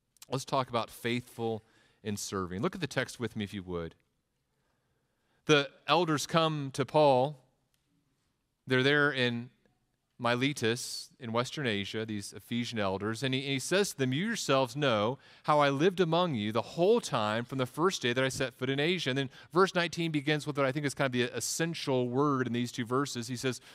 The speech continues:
"Serving the Lord with all humility and with tears and with trials that happened to me through the plots of the Jew, Jews." And so what faithfulness requires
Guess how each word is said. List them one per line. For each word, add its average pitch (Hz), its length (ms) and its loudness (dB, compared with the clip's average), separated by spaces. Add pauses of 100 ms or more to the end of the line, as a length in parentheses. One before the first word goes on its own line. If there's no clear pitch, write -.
"Serving 196 540 2
the 147 100 2
Lord 135 460 4 (240)
with 131 120 0
all 131 140 4
humility 180 720 2 (240)
and 104 100 -6
with - 160 -6
tears 185 540 0
and 127 100 -6
with 120 100 -2
trials 151 360 4
that 147 100 -8
happened 143 320 -4
to 110 60 -2
me 117 100 0
through 135 240 -2
the 139 80 -4
plots 110 460 0
of 110 220 -2
the 127 60 -6
Jew, 127 440 0 (680)
Jews." 135 440 -2 (180)
And 151 160 -2
so 175 180 6
what 175 220 2
faithfulness 110 600 -6 (400)
requires 131 1000 0